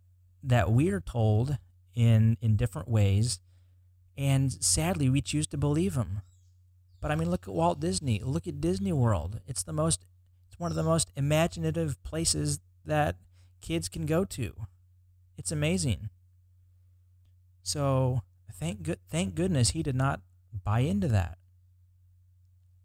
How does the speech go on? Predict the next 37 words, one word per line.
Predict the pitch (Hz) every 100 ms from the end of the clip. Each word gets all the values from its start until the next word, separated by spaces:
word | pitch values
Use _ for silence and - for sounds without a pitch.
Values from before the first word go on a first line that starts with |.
| -
I | 135
mean, | 151 151
the |
list | 151 170 -
goes | 175 127
on. | 135 180 113 95 - _ - - - -
Oprah | 147 - 180 147
Winfrey | 123 180 - 123 95 90 120 _ _ _ _ _ _ -
was | 160 143
fired | 127 - 135 143 185 104 107 131 - _ _ _ _ -
as, | 135 139 135 131 - _
when, | 139 139 135 _ _ _ _ _ _ -
as | 139 123
a | 127
reporter | 131 - - 180 147
from | - 123
T | - 147
V | 165 139
because | 123 131 127 127 -
she | - 156
was, | 160 - _ - 120 _ -
they | 120 117
told | - 202 185
her | 113 117
she | - 165
did, | 156 160 _
she | - 160
just | 156 151
didn't | 156 160 -
fit, | - - - _ _
she | - 151
wasn't | 151 165
fit | - 151 -
to |
be | 156
on | 156 151
screen. | - 160 190 - -